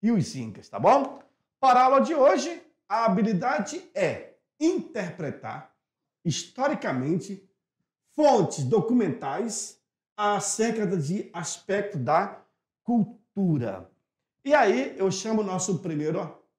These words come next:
a, a primeira lâmina, que fala sobre o Tratado de Tordesilhas. Veja aí, aconteceu em mil quatrocentos e vinte e quatro.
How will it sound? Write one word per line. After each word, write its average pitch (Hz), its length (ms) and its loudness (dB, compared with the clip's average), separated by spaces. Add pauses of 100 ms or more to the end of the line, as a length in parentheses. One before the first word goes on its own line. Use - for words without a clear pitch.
(260)
a, 135 400 0
a 123 40 -8
primeira 135 300 -2
lâmina, 240 540 0 (500)
que 311 100 2
fala 233 240 2
sobre 247 320 0
o 277 140 2
Tratado 208 560 -2
de 185 160 0
Tordesilhas. 151 1300 -2 (160)
Veja 202 340 2
aí, 143 220 -4 (720)
aconteceu 185 920 4
em 170 160 2
mil 170 300 2
quatrocentos 143 520 -8
e - 40 -8
vinte - 100 -18
e 104 60 -12
quatro. 131 680 -10